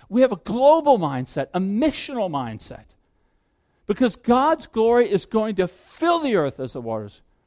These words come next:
cover the earth. And we're praying for that. We're yearning for that. We're,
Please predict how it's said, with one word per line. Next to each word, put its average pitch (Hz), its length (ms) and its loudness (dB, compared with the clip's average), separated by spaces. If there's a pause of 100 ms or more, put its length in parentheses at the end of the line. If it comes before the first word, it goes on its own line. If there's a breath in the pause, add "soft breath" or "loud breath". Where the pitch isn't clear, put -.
(420)
cover 120 220 -8
the 107 160 -8
earth. 90 160 -14 (720)
And 143 120 -2
we're 165 100 0
praying 175 440 -2
for - 120 -10
that. 117 180 -6
We're 160 120 -2
yearning 196 400 0
for 143 140 -10
that. 120 200 -4
We're, 180 140 -2